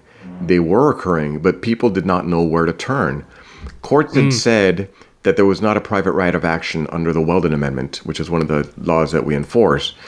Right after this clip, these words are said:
Speaker 1: or the Church Amendment, which meant that the Office for Civil Rights at H H S would have been the only place for people to go. It was one of the best kept secrets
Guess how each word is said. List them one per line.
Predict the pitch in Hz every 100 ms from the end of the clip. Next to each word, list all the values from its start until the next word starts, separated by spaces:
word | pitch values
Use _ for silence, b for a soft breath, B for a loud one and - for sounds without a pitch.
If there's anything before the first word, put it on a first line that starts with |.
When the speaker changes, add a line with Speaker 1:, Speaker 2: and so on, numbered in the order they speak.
| B B B B
Speaker 1:
or | 90
the | 85
Church | 87 107 101
Amendment, | 82 65 60 52 _ b b b b b -
which | 110 98
meant | 123 135 104
that | 104 98
the | 98
Office | 101 107 101
for | 101
Civil | - 92
Rights | 92 87
at | 85
H | - 98 -
H | 87
S | 87 82 -
would | 87
have |
been | 78 85
the | 78
only | - 104 101 92
place | - 90 80
for | 87
people | 87 82
to | 78
go. | 71 76 69 71 B B B B B _ _ _
It | 107
was | 101 95
one | 101
of | 104
the |
best | 104 113
kept | - 123
secrets | 175 190 98 78 - -